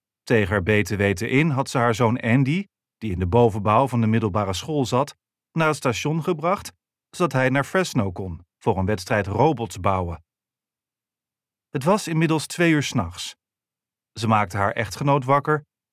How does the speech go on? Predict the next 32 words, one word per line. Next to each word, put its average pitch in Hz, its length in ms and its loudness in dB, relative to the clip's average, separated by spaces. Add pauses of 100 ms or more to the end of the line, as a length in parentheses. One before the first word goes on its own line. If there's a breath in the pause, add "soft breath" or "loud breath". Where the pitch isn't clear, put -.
(140)
en 110 160 -6
stond 202 380 -2
erop 135 260 0
dat 143 180 -2
ze - 80 -4
hun 123 180 2
zoon 135 340 2
zouden 127 260 -2
gaan 117 180 -2
ophalen 117 640 0 (220)
voor 151 300 0
de 123 80 2
wedstrijd 117 480 -2
zou 92 180 -4
beginnen 90 480 -8 (560)
en 101 180 -4
meer 101 180 0
dan 101 200 -2
twaalfhonderd 143 720 0
jongeren 110 500 0 (200)
bij 113 100 -4
elkaar 120 420 0
zouden 98 320 -2
zitten 95 300 -6
in 85 100 -6
een 85 100 -6
grote 113 380 -2
zaal. 104 440 -2 (1200)
Ze 110 80 -4
kleden 110 340 2
zich 98 180 -2
aan, 131 300 -2